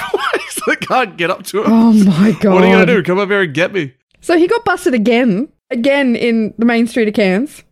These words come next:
Speaker 2: but that time he refused to get down.
Speaker 1: <laughs>
Speaker 2: So he's been charged with drink driving, unlawful use of a motor vehicle, and obstructing police.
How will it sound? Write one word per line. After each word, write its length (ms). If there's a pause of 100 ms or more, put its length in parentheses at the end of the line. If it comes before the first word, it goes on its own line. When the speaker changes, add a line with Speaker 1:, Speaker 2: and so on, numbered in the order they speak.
(160)
Speaker 2:
but 100
that 180
time 260
he 120
refused 460
to 40
get 140
down. 340
Speaker 1:
<laughs> 40 (1500)
Speaker 2:
So 160 (880)
he's 180
been 160
charged 260
with 100
drink 220
driving, 580
unlawful 440
use 240
of 80
a 60
motor 240
vehicle, 340
and 120
obstructing 500
police. 520